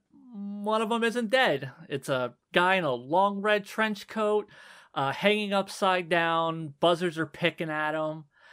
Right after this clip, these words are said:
and they find him. They untie him. Uh, they assume he was strung up by the Badlands gang.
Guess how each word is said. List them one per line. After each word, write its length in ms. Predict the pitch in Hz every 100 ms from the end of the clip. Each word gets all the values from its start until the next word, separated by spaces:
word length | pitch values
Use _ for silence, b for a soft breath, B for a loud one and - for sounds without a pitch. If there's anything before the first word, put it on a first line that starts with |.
| B B B -
and 680 | 165 160 151 151 151 156 147 - - _ _ _ _
they 180 | 147 147
find 420 | 143 220 208 208
him. 220 | 208 202 175
They 140 | 143
untie 480 | 139 135 180 185 180
him. 420 | 180 175 180 180 _ _ _ _ _ - b b b
Uh, 380 | 143 139 135 135
they 220 | 135 165
assume 540 | 160 - 208 202 190 165
he 180 | 185
was 160 | 175 156
strung 400 | - - 196 180
up 180 | 180 -
by 300 | 170 156 156
the 100 | 139
Badlands 760 | - 160 160 170 165 165 160
gang. 560 | 156 165 160 160 165